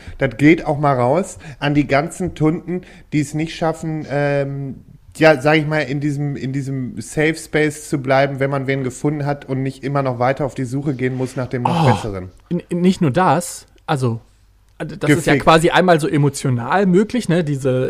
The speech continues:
Speaker 2: ähm, hey, wir, wir haben jetzt hier, aber das ist ja auch, wart ihr schon mal auf so einer Party, auf so einer, auf so, so eine, so einer, so ein, so ein Gruppensex-Ding, wo Leute
Speaker 1: Ja, da fährt
Speaker 2: dann
Speaker 1: Micha ja
Speaker 2: einfach
Speaker 1: bis nach
Speaker 2: nur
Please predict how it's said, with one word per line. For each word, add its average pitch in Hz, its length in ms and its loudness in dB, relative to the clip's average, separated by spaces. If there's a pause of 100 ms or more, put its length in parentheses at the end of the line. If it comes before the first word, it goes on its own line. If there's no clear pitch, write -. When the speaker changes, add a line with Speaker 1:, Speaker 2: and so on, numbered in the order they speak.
Speaker 2:
ähm, 135 400 -4
hey, 143 280 -2
wir, 143 240 -2
wir 135 120 -2
haben 151 100 -4
jetzt 139 160 -6
hier, - 240 -4
aber 143 160 -2
das 135 160 -4
ist - 240 -4
ja - 160 0
auch, 147 280 -4 (340)
wart 143 200 0
ihr 190 60 0
schon 214 160 -4
mal 196 80 2
auf - 140 -6
so 160 80 -4
einer 139 100 0
Party, 214 600 -2
auf 127 120 -4
so - 80 -8
einer, 127 220 -2 (140)
auf - 140 -10
so, - 240 -10
so 135 140 -6
eine, 139 220 -4
so 131 100 -4
einer, - 320 -4
so 135 140 -8
ein, 135 180 -8
so 135 120 -6
ein 131 260 -4
Gruppensex-Ding, 156 880 -4 (400)
wo 135 160 4
Leute 123 380 2
Speaker 1:
Ja, 104 40 2
da 117 140 2
fährt 139 180 4
Speaker 2:
dann 127 100 2
Speaker 1:
Micha 147 220 6
ja 139 120 8
Speaker 2:
einfach 135 100 2
Speaker 1:
bis 147 160 6
nach 143 140 6
Speaker 2:
nur 254 200 6